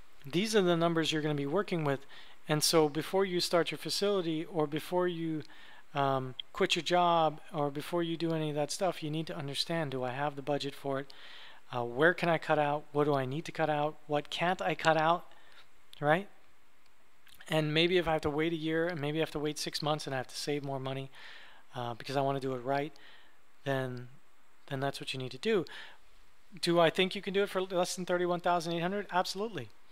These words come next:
I mean, a big number in there that we talked about alone was the, um, the rent. That was five thousand,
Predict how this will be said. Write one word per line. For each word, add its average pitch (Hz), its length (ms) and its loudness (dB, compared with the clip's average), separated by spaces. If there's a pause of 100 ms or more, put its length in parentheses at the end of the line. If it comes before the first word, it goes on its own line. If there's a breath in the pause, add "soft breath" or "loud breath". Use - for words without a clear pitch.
(360 soft breath)
I 160 60 -2
mean, 175 160 4
a - 20 2
big 180 300 4
number 165 400 2
in 156 340 -4
there 151 220 2
that 151 80 0
we 139 100 -6
talked 170 300 -2
about 147 320 0 (180)
alone 151 680 0 (800 loud breath)
was 147 380 0
the, 156 320 -4
um, 156 400 -4 (1300)
the 147 100 -2
rent. 165 260 0 (1900)
That 147 140 0
was 160 100 -2
five 151 280 2
thousand, 139 420 -4